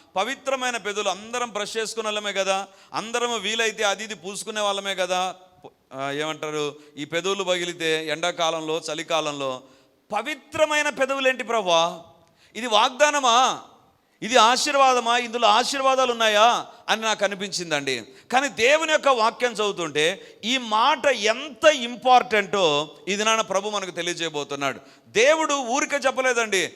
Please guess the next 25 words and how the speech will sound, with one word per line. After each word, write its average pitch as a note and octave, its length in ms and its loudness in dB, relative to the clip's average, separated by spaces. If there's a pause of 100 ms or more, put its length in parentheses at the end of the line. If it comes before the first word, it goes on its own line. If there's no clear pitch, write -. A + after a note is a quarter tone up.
(200)
జెఫన్యా B3 580 0
ద్వారా G3 500 2 (180)
ఆ F3+ 200 4
దినాల్లో C4 440 6
ఉండేటువంటి A#3+ 420 2
ప్రజలకైనా, G#3 840 -2 (240)
ఈ G3 120 2
దినాన B3+ 340 4
ఉండేటువంటి A#3 400 0
మనకైనా E3+ 600 -2 (220)
దేవుడు C4 320 2
అంటున్నాడు, E3+ 500 0 (220)
"నేను A#3 600 0 (140)
పవిత్రమైన B3+ 960 2
పెదవులను G3+ 460 2
ఇస్తాను." D3+ 640 -2 (280)
దేవుడు C#4+ 460 6
ఆశీర్వాదాలు C4 720 4
ఇస్తాడు, A3 460 0 (220)
దీవెనలు C4+ 480 0
ఇస్తాడు, A#3 540 0 (220)
ఉద్యోగాన్ని B3+ 560 2
ఇస్తాడు, B3 480 0
పెళ్ళిళ్ళు A#3+ 480 -4
చేస్తాడు, B3 680 0